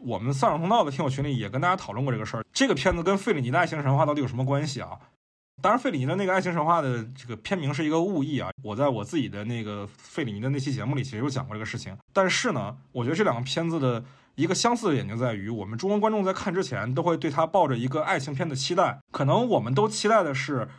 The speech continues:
片子里面老乌说的自己的故事的那种爱情故事，但是呢，我们在这个片子里看到的是，不是爱情片里的爱情，而是爱情本身，是我们带着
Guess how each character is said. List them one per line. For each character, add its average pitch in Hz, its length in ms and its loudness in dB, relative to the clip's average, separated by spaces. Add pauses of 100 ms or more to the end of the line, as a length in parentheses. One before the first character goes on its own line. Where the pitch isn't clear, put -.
(120)
片 - 180 4
子 254 80 0
里 147 80 -2
面 131 180 4
老 107 140 4
乌 160 220 4
说 208 160 4
的 196 100 6
自 202 160 0
己 123 140 -4
的 - 100 -6
故 175 160 0
事 135 100 2
的 113 100 -2
那 123 120 -2
种 92 220 -6
爱 143 120 2
情 127 160 -2
故 120 160 -4
事， 92 240 -8 (440)
但 180 180 4
是 180 220 0
呢， 107 280 -2 (440)
我 120 100 0
们 101 100 -2
在 165 140 4
这 190 80 2
个 180 60 0
片 165 180 -2
子 156 60 -2
里 107 120 -4
看 - 220 -2
到 131 160 4
的 113 120 -4
是， 104 480 -8 (640)
不 143 120 -2
是 139 120 0
爱 196 140 4
情 165 160 -2
片 190 180 2
里 156 60 -2
的 101 100 -4
爱 104 140 -4
情， 95 380 -10
而 113 100 -6
是 135 100 -2
爱 156 120 0
情 135 180 -2
本 92 180 -2
身， 123 380 -8 (420)
是 123 540 0 (200)
我 127 160 0
们 127 200 0
带 208 160 4
着 139 180 -2